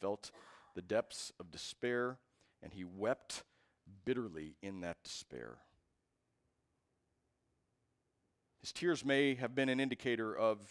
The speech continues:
him being sorry, but more importantly, his tears were an indicator that he was broken and hopeless, that he, that he feared that he too would be denied by Jesus, just as he had denied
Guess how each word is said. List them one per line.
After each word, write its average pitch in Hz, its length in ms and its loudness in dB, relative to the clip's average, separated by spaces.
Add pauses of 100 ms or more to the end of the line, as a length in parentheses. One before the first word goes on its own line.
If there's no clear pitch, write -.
(120)
him 117 160 -4
being 110 200 -2
sorry, 120 380 4
but 104 180 -6
more 139 220 2
importantly, 123 380 -2
his 101 160 -8
tears 185 260 -6
were 117 80 -4
an 113 80 -2
indicator 123 420 -2 (220)
that 104 80 -4
he 101 80 -6
was 95 140 -6
broken 113 720 6
and 90 100 -8
hopeless, 139 500 0
that 107 120 -4
he, 113 120 -6 (300)
that 127 80 2
he 120 80 -4 (180)
feared 247 400 4 (460)
that - 140 0
he 269 400 4
too 269 320 6
would 180 200 4
be 170 140 2
denied 156 420 6
by 165 140 10
Jesus, 147 520 0
just 202 420 0
as 190 140 -2
he 196 120 4
had 175 120 10
denied 170 460 8